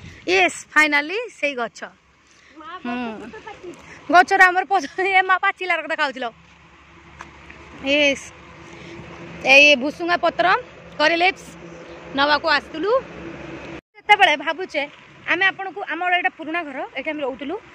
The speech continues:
Speaker 1: ତେଣୁ ଆପଣମାନଙ୍କୁ ଟିକେ ଦେଖେଇଦବ ବାଡ଼ି,
Speaker 2: ନାନୀ,
Speaker 1: ଘର ଦ୍ୱାର,
Speaker 2: ନାନୀ।
Speaker 1: ଟିକେ tour କରେଇଦବ, ପୁରୁଣା ଘର ଟୁର୍ ଆଉ।
Speaker 2: ପକୁଡ଼ି।
Speaker 1: ପକୁଡ଼ି, ପକୁଡ଼ି ଖାଇବାର କି ଡାଲି ଛୁଙ୍କ ଦବାର ସବୁଥିରେ ବି ଟେଷ୍ଟି ଲାଗେ। ଆମକୁ ତ ବହୁତ ଭଲ ଲାଗେ, but ସେଠି ଦୁଇଟା ଗଛ ଲଗେଇଥିଲେ ମରିଗଲା,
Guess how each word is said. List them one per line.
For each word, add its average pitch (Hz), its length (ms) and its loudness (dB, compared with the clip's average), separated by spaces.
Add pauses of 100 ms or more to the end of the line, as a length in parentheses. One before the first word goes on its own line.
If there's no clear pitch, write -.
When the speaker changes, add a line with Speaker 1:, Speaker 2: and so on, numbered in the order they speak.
(160)
Speaker 1:
ତେଣୁ 311 120 2
ଆପଣମାନଙ୍କୁ 320 520 -2
ଟିକେ 330 420 0
ଦେଖେଇଦବ 302 440 -2
ବାଡ଼ି, 269 320 2
Speaker 2:
ନାନୀ, 262 400 -6
Speaker 1:
ଘର 285 180 0
ଦ୍ୱାର, 269 300 2
Speaker 2:
ନାନୀ। 320 400 -14
Speaker 1:
ଟିକେ 466 240 2
tour 453 240 4
କରେଇଦବ, 427 340 0
ପୁରୁଣା 381 280 0
ଘର 349 160 -2
ଟୁର୍ 330 340 4
ଆଉ। 254 200 2
Speaker 2:
ପକୁଡ଼ି। 285 440 -10 (560)
Speaker 1:
ପକୁଡ଼ି, 403 520 0 (720)
ପକୁଡ଼ି 370 320 -2
ଖାଇବାର 330 280 4 (440)
କି 339 180 -2
ଡାଲି 302 280 2
ଛୁଙ୍କ 349 220 -14
ଦବାର 320 240 -2
ସବୁଥିରେ 311 420 -6
ବି 320 60 -4
ଟେଷ୍ଟି 240 300 -4
ଲାଗେ। 170 200 -18 (800)
ଆମକୁ 294 160 -6
ତ - 60 -6
ବହୁତ 330 160 -6
ଭଲ 311 120 2
ଲାଗେ, 311 180 0
but 339 260 -8
ସେଠି 330 300 -2 (300)
ଦୁଇଟା 320 240 0
ଗଛ 302 180 -2
ଲଗେଇଥିଲେ 294 300 -4
ମରିଗଲା, 269 440 -4